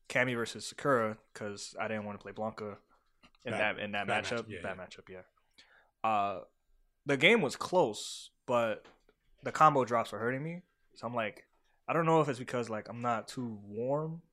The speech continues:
Speaker 1: to character yet, or
Speaker 2: Mm-hmm.
Speaker 1: like, you know, if it's, like, nerves or something. So eventually, like, I lose and I switch to Blanca, and then he goes up one round really fast. I'm like, "Well,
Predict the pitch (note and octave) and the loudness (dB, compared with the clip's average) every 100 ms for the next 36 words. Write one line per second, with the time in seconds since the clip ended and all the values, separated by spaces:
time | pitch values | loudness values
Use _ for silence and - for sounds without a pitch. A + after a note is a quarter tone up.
0 | _ - E3+ E3+ E3+ F3 F3+ F3+ - A#2+ | _ -8 -2 -2 -2 -2 0 0 -2 -2
1 | A2 G#2 G2+ F#2+ G#2 G2 F#2+ F#2 F#2 F2+ | 0 -2 -6 -8 -10 -10 -12 -14 -14 -10
2 | G#2+ B2 A#2 C3 B2 C3 C3 _ _ _ | -6 -6 -6 -10 -10 -10 -14 _ _ _
3 | - A#2+ C#3+ C#3 C3+ B2 A2+ G#2+ - G#2+ | -8 0 2 2 0 2 2 0 -6 -6
4 | G#2+ D3 D#3 D3+ A2 G#2 G2+ - B2+ - | -2 0 0 -2 -4 -4 -6 -8 -8 -10
5 | - G#2+ B2 G#2+ G2 - - _ - - | -6 -2 -2 -4 -10 -12 -20 _ -20 -20
6 | _ _ _ - A2+ G#2+ G#2 G2+ G2 G2 | _ _ _ -6 -4 -4 -4 -6 -10 -14
7 | - C3 C3 G#2+ F#2 G#2+ G#2+ G#2 G2+ G#2+ | -8 -2 -2 -2 -4 -4 -4 -6 -6 -6
8 | B2 A2+ A2+ A2 A#2 G2+ F#2 G2 - G#2 | -6 -2 0 0 -4 -10 -14 -14 -12 -12